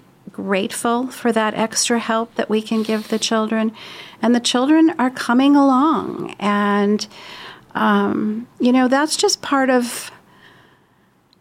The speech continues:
part of what we do. I, I would say at Viewpoint School, when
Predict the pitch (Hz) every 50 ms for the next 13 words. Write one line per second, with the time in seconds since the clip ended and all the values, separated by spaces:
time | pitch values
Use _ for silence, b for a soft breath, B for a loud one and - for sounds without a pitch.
0 | _ - - - 294 302 302 311 277 269 254 254 247 - - 214 214 220 208 214
1 | 208 202 196 196 202 208 208 214 - - 214 226 233 240 247 240 - - - 277
2 | 285 320 339 339 330 - 269 254 254 254 - - 262 240 226 233 - - - -
3 | 220 214 214 208 208 208 208 202 208 208 202 202 202 202 202 202 202 208 220 214